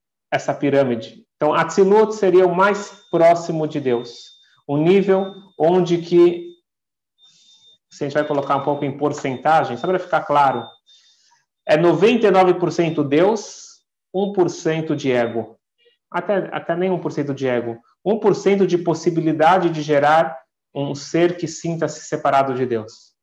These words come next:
Então, Atzilut é cem, quase cem por cento divindade. Briá já é setenta e cinco por cento.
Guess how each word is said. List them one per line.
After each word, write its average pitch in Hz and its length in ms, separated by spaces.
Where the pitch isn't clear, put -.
Então, 185 160
Atzilut 196 480
é 190 360
cem, 214 440
quase 202 300
cem 185 180
por 170 160
cento 160 520
divindade. 131 680
Briá 190 680
já 160 260
é 196 320
setenta 214 560
e 185 40
cinco 160 360
por 135 140
cento. 113 320